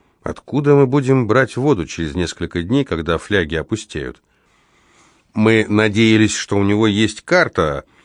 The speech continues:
и на ней что-нибудь отмечено, надеялись. По этой тропе ходили уже несколько лет, и люди говорили, что тропа все время расширяется.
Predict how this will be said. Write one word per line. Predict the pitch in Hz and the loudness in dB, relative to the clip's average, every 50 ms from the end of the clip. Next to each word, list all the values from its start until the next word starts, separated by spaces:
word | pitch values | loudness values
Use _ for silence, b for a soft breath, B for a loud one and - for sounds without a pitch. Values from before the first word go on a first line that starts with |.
| b b b b _ _ _ _ - | b b b b _ _ _ _ -2
и | 107 104 95 | 0 0 2
на | 92 92 95 | 2 2 2
ней | 98 104 104 92 | 2 2 2 0
что-нибудь | - - 107 101 95 90 101 98 - - | 0 -2 -2 -2 -2 -2 -4 -6 -6 -6
отмечено, | - 110 - - 139 156 139 95 - - 78 73 71 69 | -6 -4 -2 2 2 2 2 2 0 -4 -8 -8 -8 -6
надеялись. | 69 85 98 104 120 147 135 98 80 76 71 71 67 - - - b b b b b b b b b b b b b b b b _ | -4 -4 -2 -2 0 0 0 0 -2 -4 -8 -10 -12 -12 -16 -20 b b b b b b b b b b b b b b b b _
По | - 98 | 0 0
этой | 131 185 190 - 185 | 2 2 2 0 0
тропе | 147 - 135 139 135 - 185 190 | 0 2 2 2 2 2 0 0
ходили | - - 120 117 123 160 165 151 | 2 0 0 0 2 2 2 2
уже | 143 135 117 120 135 | 2 2 2 2 2
несколько | 143 147 139 - - 127 117 - 147 | 2 2 0 -2 -4 -8 -2 0 0
лет, | 151 151 123 92 - - | 2 2 2 0 0 -2
и | 92 85 | -2 0
люди | 87 120 131 127 123 | 0 0 0 -2 0
говорили, | 110 117 123 127 135 143 131 113 | 0 2 2 4 4 2 2 0
что | 101 - - 110 | -2 -2 -4 -4
тропа | - - 123 117 110 - 156 151 - | -2 0 0 0 0 2 2 2 2
все | - - - | 0 0 0
время | 113 117 120 107 98 95 | 2 2 2 2 2 0
расширяется. | 90 85 - - - 120 117 120 101 87 80 73 - - 76 69 | 0 -2 -4 -2 -2 0 2 2 2 2 2 0 -4 -6 -8 -8